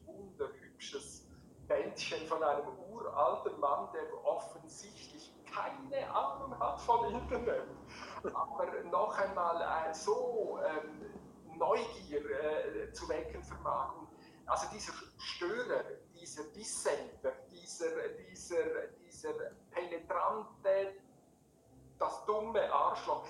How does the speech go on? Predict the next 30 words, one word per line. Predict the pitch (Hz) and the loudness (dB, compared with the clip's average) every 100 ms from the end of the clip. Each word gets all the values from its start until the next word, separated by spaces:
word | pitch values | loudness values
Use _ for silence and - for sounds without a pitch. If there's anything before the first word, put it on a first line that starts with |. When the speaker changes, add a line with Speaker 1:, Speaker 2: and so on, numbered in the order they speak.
| - - - - 160 | -12 -14 -14 -4 2
Speaker 1:
er | 202 202 - 208 | 2 2 0 2
hat | 214 - - - - - - - - - - - | 2 0 -12 -16 -18 -20 -20 -20 -20 -20 -20 -14
diese | 196 190 | -10 -8
Fun-, | 196 - - - | -8 -10 -10 -4
äh, | |
äh, | - - - 156 - | -2 -2 -4 -6 -6
es | - 214 | -2 0
hat, | 220 - 208 | 2 0 0
hat | 208 196 | -2 -2
eben | 220 208 - - | -4 -4 -8 2
doch | 185 208 - - | 4 4 2 0
eine | 175 175 208 180 170 | 2 2 0 -4 -6
wichtige | - - - 185 170 | -10 -10 -8 -4 -2
Funktion | - 185 - - - - 190 196 - - - | -4 -8 -8 -8 -4 0 2 0 -2 -10 -14
für | - 202 | -4 -2
das | 202 175 - - | 2 2 2 2
ganze | 160 - - | 2 0 -6
Ding. | - - - - | -12 -16 -18 -6
Und | - - - - 427 | -6 -6 -10 -14 -6
es | - - | -6 -6
ist | - - | -10 -6
die | - | 2
Aufgabe, | 143 170 - - - 170 175 175 175 175 - - - - 151 | 2 2 -2 -8 -2 2 2 0 -4 -8 -12 -20 -20 -10 -2
ähm, | 151 147 151 147 - - - - - - - - - | 0 0 -4 -12 -16 -20 -20 -20 -20 -20 -20 -16 0
Formen | 156 214 - - - | 2 4 4 0 -4
zu | - - | -8 -12
finden, | - - 190 202 196 190 - | -12 -12 -10 -8 -8 -8 -6
wo | 165 165 | -8 -8
diese | 170 151 151 | -12 -10 -8
Störung | - - 160 180 208 202 202 196 196 | -6 -6 -4 0 0 2 0 0 -2